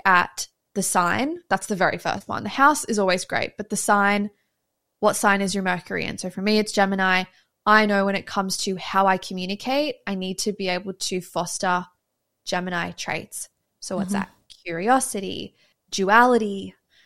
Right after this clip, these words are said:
Speaker 1: You know, I need to be able to be raging one day and crying the next. I need to be laughing one day and then have, being really serious the next.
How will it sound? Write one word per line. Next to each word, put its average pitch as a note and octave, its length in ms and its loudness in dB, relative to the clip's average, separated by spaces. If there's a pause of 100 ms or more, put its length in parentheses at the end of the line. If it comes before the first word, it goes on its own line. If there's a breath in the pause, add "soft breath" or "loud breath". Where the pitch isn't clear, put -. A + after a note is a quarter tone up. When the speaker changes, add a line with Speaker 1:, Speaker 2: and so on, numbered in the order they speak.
(180)
Speaker 1:
You G3 60 -8
know, G3 80 0
I G3 40 0
need G3 120 4
to G#3 60 6
be G3+ 140 2
able F#3+ 280 4
to - 160 -6
be F3+ 260 0
raging G3+ 800 2
one G3 280 2
day G#3 520 4
and F3+ 440 -2
crying F#3 640 0
the F#3 80 -4
next. A3 560 0
I F#3+ 120 -2
need F#3 220 -6
to F#3 100 -8
be F#3 140 -4
laughing G3+ 840 2
one G3+ 260 2
day G3 580 4
and F#3 200 -6
then F#3 140 -6
have, F#3+ 200 -10
being F#3+ 180 -10
really F3+ 260 -6
serious G#3 600 0
the A3 120 -4
next. G3+ 520 0